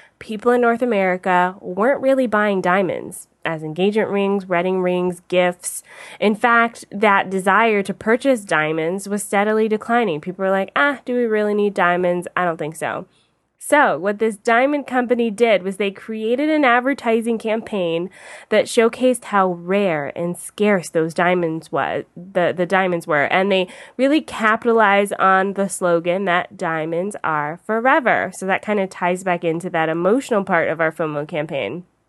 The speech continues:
So they created this scarcity by saying,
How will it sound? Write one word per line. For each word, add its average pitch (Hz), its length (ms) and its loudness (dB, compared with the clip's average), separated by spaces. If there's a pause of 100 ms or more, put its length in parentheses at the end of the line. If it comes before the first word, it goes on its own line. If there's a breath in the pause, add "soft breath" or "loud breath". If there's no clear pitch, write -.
(520)
So 190 320 2 (380 loud breath)
they 220 100 4
created 240 640 0
this 277 160 0
scarcity 196 640 -2
by 165 220 0
saying, 170 520 0